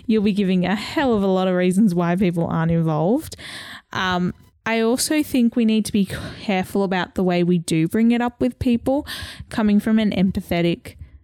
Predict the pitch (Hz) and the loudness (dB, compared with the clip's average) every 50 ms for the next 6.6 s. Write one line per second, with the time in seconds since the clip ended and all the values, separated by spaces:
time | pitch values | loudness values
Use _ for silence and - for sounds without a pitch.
0 | _ _ _ - - - - - - 262 277 262 254 - - - 226 247 262 - | _ _ _ -20 -18 -12 -8 -4 -2 0 0 2 0 0 -2 -2 0 0 -2 -4
1 | - - - 277 294 480 480 - - 359 320 - 277 254 214 190 170 180 - - | -2 -2 0 0 2 0 0 0 0 -2 0 0 -2 -2 0 0 -2 -2 -2 -4
2 | - - 220 202 190 190 185 180 175 - - - 175 185 - - 175 175 180 185 | -2 -2 -2 0 0 0 0 -2 -2 -4 -4 -4 -4 -4 -2 -2 0 0 0 0
3 | 185 185 185 185 190 196 208 - 202 196 185 180 180 175 - 180 175 165 165 160 | 0 0 0 0 0 -2 -2 0 0 0 2 2 0 0 0 -2 -2 -2 -2 -2
4 | 151 - - - - 214 185 180 180 180 160 151 156 170 165 - - - - - | -4 -4 -6 -4 -2 -2 -2 0 0 0 -2 -2 0 -2 -2 -4 -6 -12 -16 -16
5 | - - - - - - - 202 202 196 196 196 196 - - _ - 226 202 190 | -16 -16 -10 -6 -6 -2 -2 0 0 2 0 0 0 -4 -6 _ -2 0 0 2
6 | 190 220 196 - - 214 214 208 208 240 214 214 | 2 0 0 0 2 2 2 2 2 0 -2 -4